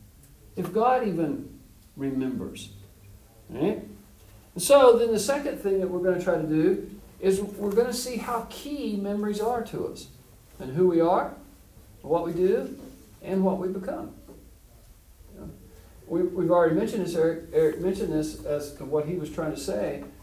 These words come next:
is that experiences, the five senses play in developing our memory,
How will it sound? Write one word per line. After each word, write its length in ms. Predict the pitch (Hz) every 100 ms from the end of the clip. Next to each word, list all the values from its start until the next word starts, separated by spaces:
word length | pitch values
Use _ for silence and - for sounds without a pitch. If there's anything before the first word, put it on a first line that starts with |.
| - -
is 260 | 165 156 151
that 340 | 147 139 -
experiences, 800 | - - 254 233 - 160 190 - - - - - - -
the 60 |
five 360 | 147 196 220 226
senses 540 | - 226 214 - 160
play 720 | - - 190 170 139 139 139 - - -
in 80 | 147
developing 560 | 143 143 165 170 170 160
our 100 | 139
memory, 380 | 139 117 104